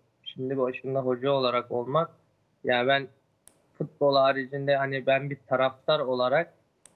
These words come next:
da gurur duydum. Onun için, yani, şimdi, hani, bu tarz durumlarda çok yorum yapamıyorum. Tabii ki dediğim gibi umutlar falan oluyor ama bunları çok dile getirebilen bir insan olmadığım için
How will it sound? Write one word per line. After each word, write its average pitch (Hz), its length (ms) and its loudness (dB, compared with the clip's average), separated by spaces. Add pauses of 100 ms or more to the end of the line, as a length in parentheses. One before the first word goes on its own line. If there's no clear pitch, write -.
(100)
da 131 80 2
gurur 120 460 -6
duydum. 123 340 -2 (1000)
Onun 170 240 2
için, 185 420 -2
yani, 160 420 2 (760)
şimdi, 185 480 0 (400)
hani, 147 460 -2 (840)
bu 170 160 -6
tarz 185 260 4 (200)
durumlarda 180 500 0
çok 175 280 -4
yorum 175 320 0
yapamıyorum. 180 680 -2
Tabii 190 320 0
ki 160 240 -4 (120)
dediğim 143 420 -4
gibi 127 280 -2 (520)
umutlar 160 560 -2
falan 151 440 -4
oluyor 170 360 0
ama 196 200 -2
bunları 165 320 -4
çok 165 220 -8
dile 165 240 0
getirebilen 165 680 -4
bir 165 80 -8
insan 165 300 -4
olmadığım 151 520 -2
için 170 300 -4